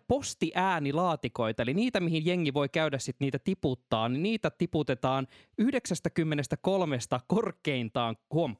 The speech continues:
korkeintaan kahteenkymmeneenkolmeen. Eli niitä voi siis olla tämän lain mukaan vähemmän kuin se kaksikymmentäkolme. <laughs> Mut just tämmöstä niinku pientä kikkailua. Mut mielenkiintoisin, äh, lisäys tähän vaalilakiin oli, äh,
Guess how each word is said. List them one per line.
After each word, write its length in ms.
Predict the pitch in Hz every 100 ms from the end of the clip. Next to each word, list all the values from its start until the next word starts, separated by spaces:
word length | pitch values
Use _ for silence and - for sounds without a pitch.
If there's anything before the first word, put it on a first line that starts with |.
| -
korkeintaan 760 | 190 214 - 156 131 120 123
kahteenkymmeneenkolmeen. 1160 | 117 170 - 135 117 120 120 120 160 147 120 104
Eli 120 | 120
niitä 260 | 143 160 170
voi 200 | 185 190
siis 200 | 170 151
olla 140 | 156 156
tämän 180 | 156
lain 180 | 170 180
mukaan 360 | 135 - 143 143 _ -
vähemmän 520 | 226 196 143 123 120
kuin 200 | 147 180
se 80 | 156
kaksikymmentäkolme. 1120 | 160 - 151 131 117 123 123 147 135 120 117 - -
<laughs> 180 | - 165
Mut 120 | 165 - -
just 180 | 247 -
tämmöstä 440 | 247 208 185 170 160 - - -
niinku 160 | 165 -
pientä 300 | 240 220 -
kikkailua. 600 | - 165 - 131 131 135 - -
Mut 100 | 165
mielenkiintoisin, 1160 | 254 311 247 220 196 170 147 160 - 170 160 - - -
äh, 60 | 143 -
lisäys 560 | 190 247 254 165 143 - _
tähän 280 | - 147 143
vaalilakiin 560 | 170 190 160 139 135 131
oli, 280 | 156 170 135 - - - 165
äh, 240 | 151 147